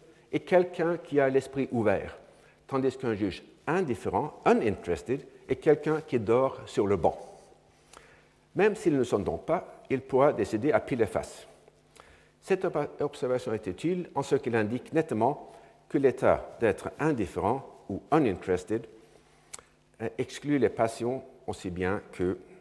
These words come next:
l'intérêt. Dans le cours, il ne sera pas question de désintéressement dans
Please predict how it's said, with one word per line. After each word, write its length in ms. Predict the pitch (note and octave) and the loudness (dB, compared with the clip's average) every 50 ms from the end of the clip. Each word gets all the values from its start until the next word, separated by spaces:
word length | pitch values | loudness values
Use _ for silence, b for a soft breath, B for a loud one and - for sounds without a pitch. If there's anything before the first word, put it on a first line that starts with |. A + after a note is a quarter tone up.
| - - | -14 -8
l'intérêt. 500 | F2 E2+ D2+ D2+ - D#2 C#2+ D2 C#2+ - - - _ _ _ _ _ _ _ _ _ _ _ _ _ _ _ - - _ _ _ _ _ - - - _ _ _ _ _ _ _ _ _ _ _ - B B B B B B B B B B B B B B B B B - | -6 -6 -6 -6 -6 -8 -10 -10 -12 -16 -20 -20 _ _ _ _ _ _ _ _ _ _ _ _ _ _ _ -20 -20 _ _ _ _ _ -20 -20 -20 _ _ _ _ _ _ _ _ _ _ _ -20 B B B B B B B B B B B B B B B B B -2
Dans 100 | E3+ F3 | 0 2
le 140 | F3+ E3+ - | 2 2 0
cours, 420 | - - E3 F3+ F#3 F#3 F3+ - - | -2 -2 -2 0 0 0 -2 -2 -2
il 100 | - C#3 | -2 0
ne 60 | C3+ B2+ | 0 0
sera 240 | - D#3+ D3+ D3 | 2 4 6 6
pas 160 | D3 - F#3 F#3 | 6 6 2 2
question 480 | - D3 C3 - - - C#3 D3 D3+ | 2 0 -2 -2 -2 0 0 2 2
de 120 | C3 B2+ A#2+ | 4 4 4
désintéressement 1080 | A2 B2 D3+ D3 - B2 A2 G#2+ - - A2 G2+ - A2 A2 B2 C#3 - - - - - | 6 6 6 6 4 2 -2 -2 -2 -4 -4 -4 -2 -2 0 0 0 -2 -4 -10 -14 -10
dans 240 | G#2 G#2+ G#2+ G#2+ | -6 -4 -4 -4